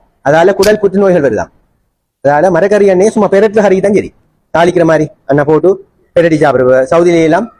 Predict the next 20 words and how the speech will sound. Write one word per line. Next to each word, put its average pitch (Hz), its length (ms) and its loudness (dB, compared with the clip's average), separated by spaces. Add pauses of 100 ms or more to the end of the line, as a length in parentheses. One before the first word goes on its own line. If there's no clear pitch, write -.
(160)
ஒலிவ் 170 200 2
ஆயில 156 220 2
சும்மா 160 140 0 (160)
லைட்டா 151 280 0
சூடாக்கி 147 340 0 (680)
மரக்கறியை 160 340 0
பெரட்டி 190 220 0
தான் 190 100 0
வைப்பாங்க. 107 240 -6 (800)
ஓவரா 185 240 2
ஹீட் 185 160 -2
பண்றது, 110 280 -2 (200)
ஓவரா 180 240 2
ஹீட் 185 160 -2
பண்றதுக்கு 185 380 0
தேங்காய் 202 280 2
எண்ணெய் 170 140 0
இல்லை. 87 100 -10 (760)
சரியானே? 156 280 -2 (480)
அவை 139 140 2